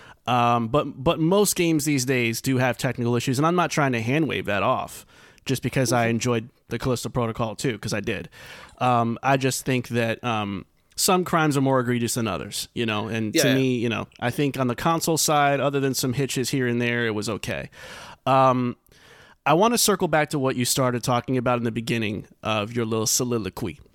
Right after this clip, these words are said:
Speaker 1: Uh, and that was Dead
Speaker 2: <laughs>
Speaker 1: Space, right? 'Cause I,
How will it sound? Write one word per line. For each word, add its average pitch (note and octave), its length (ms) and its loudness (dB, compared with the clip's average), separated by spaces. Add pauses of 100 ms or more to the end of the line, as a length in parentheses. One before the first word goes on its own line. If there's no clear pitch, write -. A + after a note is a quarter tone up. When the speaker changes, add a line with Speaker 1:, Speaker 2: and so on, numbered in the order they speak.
(300)
Speaker 1:
Uh, B2+ 560 2
and C#3 200 2
that F3+ 180 2
was G3 220 2
Dead C3+ 240 2
Speaker 2:
<laughs> - 20 0
Speaker 1:
Space, - 460 -4 (180)
right? A2+ 280 -2
'Cause C#3 200 0
I, C#3+ 180 2